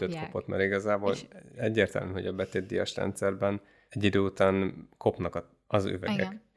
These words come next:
Speaker 2: Ezek persze ütöttek, kopottak lesznek, meg nyilván a műanyag az még jobban, mert, ö, mert egy idő után az üveg eltörik, hogyha nagyon, nagyon megkoptatják, vagy nagyon, ö, odakocolják, de, de ezek a műanyag palackok, ezek tök,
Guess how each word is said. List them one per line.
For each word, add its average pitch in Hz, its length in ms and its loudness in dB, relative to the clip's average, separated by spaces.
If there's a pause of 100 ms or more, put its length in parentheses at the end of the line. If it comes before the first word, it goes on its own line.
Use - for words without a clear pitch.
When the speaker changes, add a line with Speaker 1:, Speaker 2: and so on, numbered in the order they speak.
(220)
Speaker 2:
Ezek 117 280 0 (100)
persze 120 500 2 (180)
ütöttek, - 600 2
kopottak - 500 -8
lesznek, 107 320 -2
meg 107 140 0
nyilván 107 320 2
a 90 40 -4
műanyag 104 420 -2
az 110 120 0
még 117 220 2
jobban, 95 300 -4
mert, 92 360 -6
ö, 92 140 0 (560)
mert 104 200 -4
egy 95 120 -2
idő 110 140 0
után 107 220 0
az 95 120 -2
üveg 104 260 0
eltörik, 92 340 -2
hogyha - 260 -6
nagyon, 90 380 -4 (120)
nagyon 92 260 0
megkoptatják, - 840 -6
vagy 101 180 -8 (520)
nagyon, 90 400 -2
ö, 85 200 -4
odakocolják, 101 880 0
de, 95 300 2
de 98 80 -4
ezek 95 220 -4
a 95 60 0
műanyag 98 360 0
palackok, 107 460 -4
ezek 104 240 -2
tök, - 160 -6